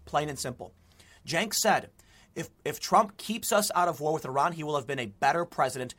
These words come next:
than George W. Bush." People got mad because for some reason they wanna romanticize what Bush was. No, Bush was awful. He was the predecessor to what Obama started doing,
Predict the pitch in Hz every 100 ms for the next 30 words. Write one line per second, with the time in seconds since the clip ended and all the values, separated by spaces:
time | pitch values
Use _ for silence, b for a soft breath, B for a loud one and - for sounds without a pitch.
0 | b - 131 139 135 - 131 127 120 117
1 | 104 B B 156 202 175 127 196 202 _
2 | _ _ _ _ - 175 202 202 196 233
3 | 220 214 185 185 170 160 143 135 156 208
4 | 208 135 120 127 117 151 123 185 117 120
5 | 180 123 202 - - - 208 - - -
6 | b b b b 214 262 208 208 196 214
7 | 202 160 175 151 160 156 147 131 156 160
8 | - 147 123 202 240 -